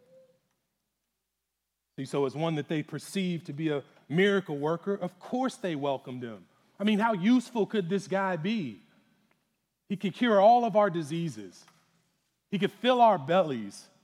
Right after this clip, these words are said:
He could fix our situation. Man, this guy is useful to us. Yes, welcome home, Jesus. Brothers and sisters, there is a great danger to believing in Christ this way.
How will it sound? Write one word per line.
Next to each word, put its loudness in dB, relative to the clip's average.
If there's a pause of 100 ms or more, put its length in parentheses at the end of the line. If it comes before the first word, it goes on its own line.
(400)
He -6
could -2 (140)
fix -2
our -4
situation. -4
Man, 2
this -2 (300)
guy 0
is 2
useful 2
to -2
us. -2 (320)
Yes, 2
welcome 2 (160)
home, 2 (280)
Jesus. -2 (2250)
Brothers -2
and -6
sisters, -8
there 0
is -4
a -6 (640)
great -6
danger -8
to -18
believing -10
in -16
Christ -14
this -12
way. -10